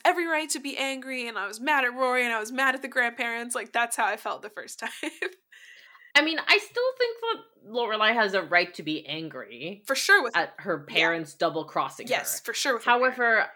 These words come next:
Speaker 2: I also don't blame Rory for, like, seeking out her other available option once her mom says, "You can't live with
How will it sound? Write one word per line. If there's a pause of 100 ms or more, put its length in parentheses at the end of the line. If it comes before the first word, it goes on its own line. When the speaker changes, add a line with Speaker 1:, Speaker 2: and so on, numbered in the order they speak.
(140)
Speaker 2:
I
also
don't
blame
Rory
for,
like,
seeking (160)
out (100)
her (260)
other
available
option
once
her
mom
says,
"You
can't
live
with